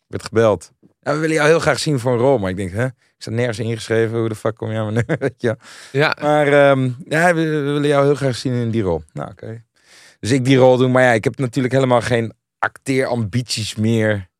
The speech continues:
Speaker 1: gehad sinds tien jaar of zo. En nooit meer, eh, daar wordt voor wat gedaan. Nou ja, toen kreeg ik het script binnen en de, de karakteromschrijving. En toen dacht ik, "Oh, maar dit vind ik wel echt serieus heel leuk."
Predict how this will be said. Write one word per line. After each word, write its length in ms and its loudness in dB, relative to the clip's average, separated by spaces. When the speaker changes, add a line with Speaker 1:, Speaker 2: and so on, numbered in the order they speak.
Speaker 1:
gehad 380 0
sinds 360 -4
tien 200 -2
jaar 300 0
of 80 -4
zo. 320 0
En 380 -6
nooit 240 -4
meer, 340 -6
eh, 60 -14
daar 160 0
wordt 200 0
voor 220 4
wat 200 2
gedaan. 360 4
Nou 140 -4
ja, 60 -4
toen 120 -16
kreeg 160 -4
ik 60 -12
het 100 -16
script 280 -2
binnen 460 0
en 140 -4
de, 300 -2
de 80 -2
karakteromschrijving. 1160 -2
En 80 -4
toen 120 -10
dacht 180 -6
ik, 140 -14
"Oh, 180 2
maar 100 -6
dit 160 -4
vind 160 -6
ik 80 -8
wel 240 -4
echt 160 -6
serieus 400 0
heel 180 0
leuk." 360 0